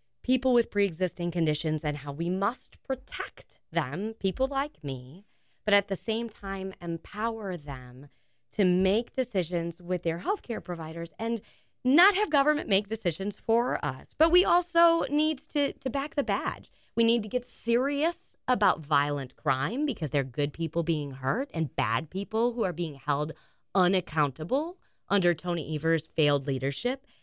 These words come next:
And we can't allow what happened in Kenosha, fifty million dollars up in smoke, and two men died. And what happened in Madison,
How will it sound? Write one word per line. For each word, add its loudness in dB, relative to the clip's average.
And 6
we 4
can't -4
allow 4
what -4
happened -4
in -4
Kenosha, -4
fifty 2
million 0
dollars -2
up -6
in -4
smoke, -8
and 2
two 0
men -2
died. -4
And 4
what 6
happened 2
in -2
Madison, -2